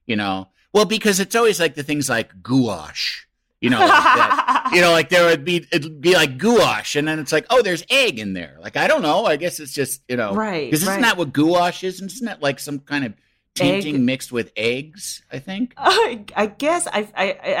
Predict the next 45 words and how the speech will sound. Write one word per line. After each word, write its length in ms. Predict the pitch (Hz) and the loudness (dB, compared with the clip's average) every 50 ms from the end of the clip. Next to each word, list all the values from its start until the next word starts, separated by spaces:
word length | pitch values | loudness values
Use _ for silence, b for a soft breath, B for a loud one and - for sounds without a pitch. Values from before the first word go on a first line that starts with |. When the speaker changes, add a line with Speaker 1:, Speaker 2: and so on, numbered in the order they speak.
| 196 214 | 0 0
Speaker 2:
I 20 | |
always 300 | 226 254 339 392 - - | 0 0 0 -2 -2 -2
thought 180 | - 262 277 262 | 0 0 0 0
it 60 | 240 226 | -2 -4
was, 160 | 226 226 - - b b b b | -6 -8 -10 -12 b b b b
it's 340 | b - 185 196 190 - - | b -2 -2 -2 -4 -6 -8
like 140 | 214 220 - | -8 -6 -4
a 260 | 185 170 160 143 - _ - | -2 -2 -4 -4 -8 _ -20
pan 460 | - - 208 208 214 214 214 220 190 | -12 -8 -4 -2 0 0 0 -2 -4
dish, 280 | 165 160 147 143 - - | -4 -6 -6 -6 -8 -12
like 160 | 160 147 - | -12 -12 -12
a 60 | 131 | -12
hot 500 | 131 - - - 160 160 170 - - _ _ _ _ 143 143 | -14 -12 -6 -2 0 0 0 0 -4 _ _ _ _ -16 -10
dish, 500 | 170 180 208 233 285 285 - - - - _ | -8 -6 -6 -6 -8 -10 -14 -18 -20 -14 _
or 180 | - 175 180 180 | -4 -2 2 2
Speaker 1:
No, 120 | 170 170 | 4 4
that's 220 | 160 180 196 - 120 | 4 4 2 0 -2
goulash. 880 | 104 - 180 220 247 226 170 117 87 71 69 - - - - - - _ _ | -2 2 2 2 4 4 2 0 -2 -4 -12 -18 -18 -16 -16 -18 -20 _ _
Speaker 2:
Oh, 200 | - 170 262 302 | -2 0 2 2
see, 220 | 277 - - 339 311 | 0 -2 -4 -4 -2
I 120 | - - 277 | 0 0 0
don't 160 | 359 403 381 | 2 2 2
know 80 | 370 | 2
what 100 | 330 330 | 2 0
a 60 | 320 262 | 0 -2
gouache 580 | 226 254 277 330 359 285 247 185 - - - | -2 -2 0 2 2 2 2 0 -2 -4 -2
is. 540 | 247 208 254 - - 208 220 226 - - - | 0 2 2 2 2 0 -4 -4 -4 -2 0
<laughs> 80 | 330 320 | 2 2
Speaker 1:
It's 220 | 160 151 - 117 | 2 0 0 -2
G 280 | 101 - 180 208 226 226 | -2 -2 0 2 2 2
O 140 | 220 208 | 2 2
U 300 | 196 185 185 185 180 175 - | 0 -2 -2 -4 -4 -2 0
A 160 | 151 160 165 | 0 0 0
C 320 | 165 - - 165 175 160 | 0 -2 -4 -2 -2 -2
H 240 | 160 160 151 - - | -2 -2 -2 -4 -2
E, 220 | 156 151 143 123 110 | -2 0 0 0 0
and 100 | 110 120 | -2 -2
it's 160 | 123 - - | -6 -8 -6
some 280 | - - 139 147 165 | -4 -4 -2 -4 -4
kind 280 | - - 151 139 135 131 | -6 -6 -4 -2 0 -2
of, 100 | 135 127 - | -2 -2 -2
I 100 | 131 131 127 | -4 -4 -4
think 260 | - - 156 143 - | -4 -6 -8 -6 -8
it's 180 | 170 - - | -10 -8 -4
like, 220 | - 147 131 - | -4 -4 -4 -4